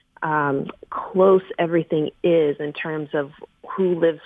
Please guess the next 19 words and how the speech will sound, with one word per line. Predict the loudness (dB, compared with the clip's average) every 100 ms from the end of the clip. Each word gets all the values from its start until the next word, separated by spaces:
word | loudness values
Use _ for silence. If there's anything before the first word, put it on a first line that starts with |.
| -10
where, | -6 -2 0 0 -2 -4
and | -4
then | -2
the | -2
difference | -2 -2 -2 -4 -6
of | -6
that | -2 0 0
in | -4
terms | -8 -4 -4 -2
of | 0 0 0 -4 -12 _ _ _ _ -10
what | -4 -4 -4
home | -6 -2 -2
prices | -2 -2 -2 -2 -4
are, | 0 2
what | 4
are | 4
the | 0
home | -2 -4 -2
values, | 0 2 0 -4 -10